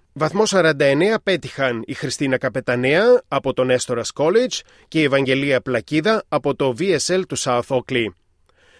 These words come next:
Βαθμό σαράντα επτά πέτυχαν ο Γεώργιος Πυρπυρής από τα σχολεία ελληνικών της Ελληνικής Κοινότητας Μελβούρνης και Βικτορίας, όπως και η Άρτεμις Γαλαζούλα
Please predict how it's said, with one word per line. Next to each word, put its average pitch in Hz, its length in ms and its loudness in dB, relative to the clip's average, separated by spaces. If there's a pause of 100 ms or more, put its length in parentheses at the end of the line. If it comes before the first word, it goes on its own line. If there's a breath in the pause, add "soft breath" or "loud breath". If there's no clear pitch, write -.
(100)
Βαθμό 156 300 0
σαράντα 156 500 2
επτά 160 580 0
πέτυχαν 151 540 0
ο 143 120 0
Γεώργιος 139 720 2 (100)
Πυρπυρής 135 720 2 (180)
από 151 220 0
τα 139 100 -2
σχολεία 143 380 0
ελληνικών 139 680 2
της 160 220 0
Ελληνικής 127 540 -2
Κοινότητας 147 440 0
Μελβούρνης 139 420 0
και 143 120 -6
Βικτορίας, 123 680 0 (140)
όπως 190 600 0
και 160 140 0
η 143 160 2
Άρτεμις 147 580 0
Γαλαζούλα 156 760 0